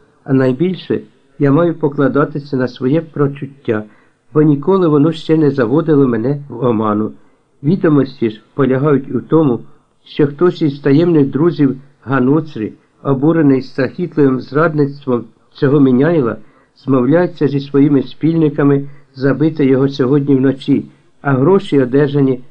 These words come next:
за зраду, підкинути первосвященникові з цидулкою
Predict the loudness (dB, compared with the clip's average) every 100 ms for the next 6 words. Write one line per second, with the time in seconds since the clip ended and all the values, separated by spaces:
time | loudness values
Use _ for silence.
0 | -8 -4 -2 0 0 0 -2 -4 _ _
1 | _ -8 -2 2 2 2 0 -2 -6 -18
2 | -2 2 2 0 0 -2 -2 0 2 2
3 | 0 2 0 0 -6 -20 _ -2 2 2
4 | 0 0 0 0